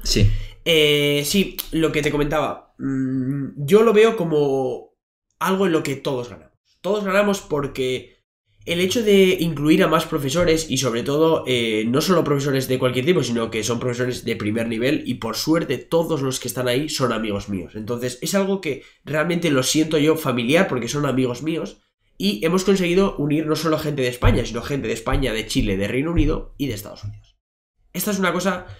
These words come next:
Speaker 2: que también, eh, yo quería con el curso. Eh, yo no conocía a nadie de Chile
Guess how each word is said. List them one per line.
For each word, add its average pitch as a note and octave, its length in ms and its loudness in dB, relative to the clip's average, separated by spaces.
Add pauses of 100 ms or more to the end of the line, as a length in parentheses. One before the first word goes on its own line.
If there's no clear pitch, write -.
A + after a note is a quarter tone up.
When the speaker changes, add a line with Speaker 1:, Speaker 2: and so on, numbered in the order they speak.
(180)
Speaker 2:
que C#3+ 140 -2
también, D#3 640 2
eh, A2+ 600 0
yo C#3 140 0
quería C#3 300 2
con C3 100 0
el A2 160 -4
curso. A2 480 -4
Eh, G2 540 -2
yo C3+ 80 0
no G3 80 2
conocía E3 340 2
a A#2+ 60 -2
nadie C#3 500 -6 (220)
de A#2 260 -12
Chile D#3+ 520 -6